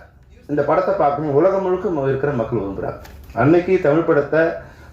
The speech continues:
வி-, வி-, அர்ஜென்டினால ஒரு, அஹ், தியேட்டர்ல பார்க்க முடியாது, அர்ஜென்டினால ஒரு கிராமத்துல அந்த படத்தை பார்க்க முடியாது.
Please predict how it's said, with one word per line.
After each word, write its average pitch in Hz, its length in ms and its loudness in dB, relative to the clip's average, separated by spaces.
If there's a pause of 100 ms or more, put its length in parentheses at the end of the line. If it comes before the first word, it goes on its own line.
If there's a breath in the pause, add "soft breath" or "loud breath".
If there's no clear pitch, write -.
(120)
வி-, 139 160 6
வி-, 127 140 2
அர்ஜென்டினால 185 600 2
ஒரு, 127 240 2 (960 loud breath)
அஹ், 113 240 2
தியேட்டர்ல 170 420 2
பார்க்க 147 260 -2
முடியாது, 117 280 -10 (180)
அர்ஜென்டினால 185 480 2 (100)
ஒரு 131 140 0
கிராமத்துல 147 420 0
அந்த 147 80 -4
படத்தை 131 320 -2
பார்க்க 120 200 0
முடியாது. 87 280 -8